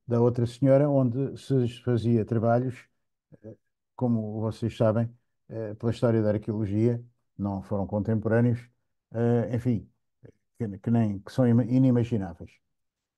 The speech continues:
E, e realmente, comparando agora com este cuidado, com este rigor, não é? Por exemplo, eh, a mudança de, de paradigma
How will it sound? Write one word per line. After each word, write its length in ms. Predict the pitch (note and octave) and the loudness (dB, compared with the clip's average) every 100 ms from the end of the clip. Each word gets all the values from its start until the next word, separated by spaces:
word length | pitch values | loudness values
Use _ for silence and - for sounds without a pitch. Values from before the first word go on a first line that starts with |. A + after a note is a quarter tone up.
| - | 0
E, 420 | C#3 C3+ C3+ C#3+ | 4 6 6 4
e 60 | C#3+ | 4
realmente, 460 | C#3 D3 B2+ - - | 4 4 2 0 -6
comparando 460 | C#3 B2 C#3 D3 | -2 2 2 4
agora 280 | C#3 C3+ G#2+ | 2 2 0
com 160 | - A#2+ | -2 -4
este 220 | A#2 - | -4 -8
cuidado, 460 | C3+ B2 D3 B2 | -2 2 2 2
com 120 | - A2+ | -2 -8
este 180 | - G#2+ | -6 -4
rigor, 420 | A#2 D3+ B2+ - _ _ _ | 0 2 2 -2 _ _ _
não 100 | G2 | -14
é? 60 | F2+ _ _ - | -14 _ _ -6
Por 80 | B2+ | 0
exemplo, 420 | C3 C3 F2 - _ _ _ - | 4 2 0 -14 _ _ _ -14
eh, 760 | G#2+ G#2+ G2+ A2+ F#2+ G2 A2 A#2+ | -12 -12 -12 -12 -12 -12 -10 -2
a 40 | |
mudança 720 | B2+ B2+ D#3+ D#3 - A2+ F#2 - _ _ - | 0 2 4 4 2 -4 -4 -10 _ _ -6
de, 500 | A#2+ A2+ G#2+ G2 F#2 F2+ F2+ A#2+ | -2 0 -2 -4 -8 -12 -16 -8
de 260 | G#2+ G2 | -6 -6
paradigma 760 | F#2+ B2 B2+ A#2+ A2 F#2 A2 A2+ | -2 0 2 2 0 0 -4 -6